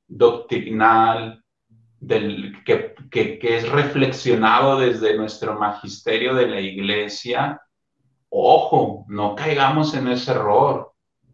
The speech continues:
Comprendamos la postura de la iglesia, ¿verdad? Entonces, yo creo que ahí estamos, eh,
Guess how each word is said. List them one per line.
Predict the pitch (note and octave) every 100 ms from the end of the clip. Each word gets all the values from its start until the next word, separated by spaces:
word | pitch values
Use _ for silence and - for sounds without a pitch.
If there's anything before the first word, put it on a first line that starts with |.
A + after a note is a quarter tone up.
| _
Comprendamos | C#3 C3 B2+ B2+ A2 G#2 G2 A2 D#3 G3+ - -
la | A2 G#2+ A2
postura | G#2 - A#2 A2 G#2+
de | G#2
la | G2+
iglesia, | G2 G2 G2 G2 - - F#2 - _ _ _ _ _ _ _ _
¿verdad? | G#2 F#2+ G2 G2 - _ _ _ _ _ _ _ _ _
Entonces, | - A#2 - G#2 F#2+ -
yo | - A#2+ B2
creo | D#3 E3 -
que | F3 E3 D3+
ahí | A#2+ A2+ C3
estamos, | C#3+ - C3 C3 C#3 C#3+ - - - - - -
eh, | G2 F#2+ F#2+ F#2+ F2+ -